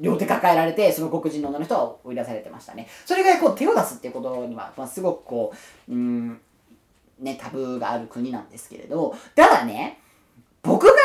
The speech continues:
したらね、僕、まあ、小学生の時にすごいよくいじめられたりとかしてたんですけど、あのー、なんかまた嫌なこと言われたとか、冷やかし受けたとかなんとか言うと、うちのお父さんが、「なんでピーピー泣いてんだ」と。「押せ」と。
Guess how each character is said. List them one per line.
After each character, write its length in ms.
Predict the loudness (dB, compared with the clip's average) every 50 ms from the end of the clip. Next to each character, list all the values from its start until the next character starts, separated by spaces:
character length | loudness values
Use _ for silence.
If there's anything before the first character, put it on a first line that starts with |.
| 8 6
し 80 | 6 6 4 4
た 60 | 4 2
ら 40 |
ね、 220 | -2 -4 -8 -12 -10 -10
僕、 220 | -8 -4 -2 0
ま 100 | 2 2
あ、 60 | 2
小 140 | 2 4 6
学 140 | 6 6 4
生 100 | 2 -2
の 60 | -6
時 140 | -6 -8 -10
に 60 | -12
す 100 | -10 -8
ご 60 | -8 -8
い 40 |
よ 60 | -8 -8
く 80 | -12
い 60 | -12
じ 60 | -10 -8
め 80 | -6
ら 80 | -6 -4
れ 60 | -2
た 80 | -2 -2
り 60 | -2
と 60 | -4
か 80 | -8 -14
し 60 | -14
て 80 | -8
た 120 | -8 -6 -6
ん 60 | -6
で 60 | -8 -12
す 100 | -14 -16
け 100 | -12 -6
ど、 340 | -2 0 0 0 0 -2 -8 -16 -20 -12
あ 160 | -8 -8 -6 -6
の 560 | -6 -8 -8 -8 -8 -10 -10 -12 -12 -14 -12
ー、 40 | -8
な 120 | -8 -6
ん 40 | -6
か 80 | -6 -6
ま 120 | -6 -4
た 80 | -4 0
嫌 140 | 2 2 2
な 80 | 2
こ 100 | 0 -2
と 60 | -6
言 100 | -6 -8
わ 60 | -4 0
れ 80 | 0
た 80 | 2 2
と 100 | 0 -2
か、 60 | -4
冷 60 | -4 -6
や 80 | -4
か 100 | -4 -6
し 100 | -4 -2
受 100 | -2 0
け 40 | 0
た 120 | 0 -2
と 60 | -2 -4
か 80 | -6
な 120 | -6 -6 -6
ん 40 |
と 60 | -6 -6
か 100 | -8 -8
言 160 | -6 -6 -6
う 40 | -4
と、 120 | -4 -6
う 40 | -4
ち 80 | -2
の 120 | -2 -2 2
お 20 |
父 140 | 4 4 4
さ 140 | 4 2 -2
ん 60 | -4
が、 260 | -4 -4 -4 -6 -8 -14 _ _ _ _ _ _ _ _ _
「な 240 | 2 4 4 4 6
ん 40 | 4
で 80 | 4
ピ 100 | 4 4
ー 60 | 2 2
ピ 60 | 0
ー 20 |
泣 160 | -4 -4 -4
い 20 | -4
て 80 | -6
ん 40 | -8
だ」 100 | -8 -10 -12
と。 160 | -14 -18 -20 _ _ _ _ _ _ _ _ _ _ _ _
「押 180 | 4 6 6
せ」 280 | 6 4 2 2 2 0
と。 180 | -4 -10 -16